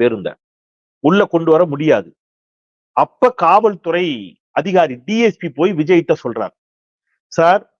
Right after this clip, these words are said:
இந்த பஸ்ஸை நீங்க உள்ள கொண்டு போனீங்கன்னா கூட்டம் விலகும், கூட்டம் விலகுகின்ற பொழுது இன்னும் கூட்ட நெருக்கடி, நெரிசல் ஏற்படும், தயவு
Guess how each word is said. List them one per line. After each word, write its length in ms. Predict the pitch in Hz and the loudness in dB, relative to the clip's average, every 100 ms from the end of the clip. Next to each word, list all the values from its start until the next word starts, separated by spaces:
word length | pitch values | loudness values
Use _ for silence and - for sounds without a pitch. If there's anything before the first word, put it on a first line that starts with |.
| _ _ 127 | _ _ -4
இந்த 120 | 120 107 | -4 0
பஸ்ஸை 260 | 143 - 214 | -2 0 -2
நீங்க 140 | 180 147 | 0 -4
உள்ள 120 | 160 185 160 | -2 -2 -2
கொண்டு 140 | 165 165 | -2 -2
போனீங்கன்னா 400 | 151 127 147 240 240 _ - | -2 -2 -2 -2 -4 _ -2
கூட்டம் 380 | 220 180 202 139 | -2 2 0 2
விலகும், 400 | 151 202 156 101 _ _ _ _ _ _ - | 2 2 -2 -10 _ _ _ _ _ _ -2
கூட்டம் 360 | 233 196 214 160 | -2 0 0 2
விலகுகின்ற 560 | 214 196 233 196 185 131 | 2 0 -2 -4 -2 -4
பொழுது 300 | 147 143 196 262 269 - - 160 | -4 -4 -2 -2 -2 -10 -10 -6
இன்னும் 400 | 233 277 294 302 - | -4 0 0 0 0
கூட்ட 320 | 254 208 247 208 185 | -2 0 0 0 2
நெருக்கடி, 460 | 240 294 262 190 156 | 2 0 -2 -4 -4
நெரிசல் 400 | 165 240 247 247 208 | -2 0 0 0 2
ஏற்படும், 400 | 208 202 143 98 _ _ _ _ _ _ _ - | 0 -2 -4 -6 _ _ _ _ _ _ _ -4
தயவு 280 | 151 240 269 | 0 0 0